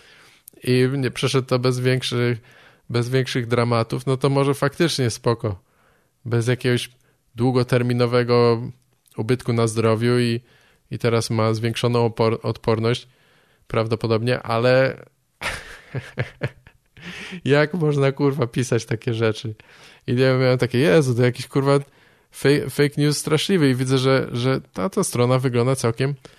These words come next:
sensownie. A potem zobaczyłem domenę we love trump dot com i ja, a, mm, to jest jedna z tych stron, to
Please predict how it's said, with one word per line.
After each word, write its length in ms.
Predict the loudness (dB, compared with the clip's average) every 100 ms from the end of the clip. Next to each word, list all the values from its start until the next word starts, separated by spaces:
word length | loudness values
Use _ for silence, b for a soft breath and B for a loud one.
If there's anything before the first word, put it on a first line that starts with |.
| B B
sensownie. 760 | -10 -4 0 2 2 2 0 0 -4 b b
A 120 | -4
potem 260 | -2 0 0
zobaczyłem 460 | 2 2 2 2 2
domenę 440 | 4 4 4 4
we 260 | 2 2 4
love 240 | 2 0
trump 300 | 0 -2 -2 -6 -4
dot 260 | -2 -2
com 280 | 0 0 2
i 20 |
ja, 160 | 0 0
a, 520 | 0 0 2 0 0 -4 B B B B B
mm, 400 | -6 -2 -2 -2
to 160 | -2 0
jest 220 | 2 2
jedna 300 | 2 2 2
z 100 | 0
tych 300 | 0 0 2
stron, 380 | -2 0 0 2
to 100 | 2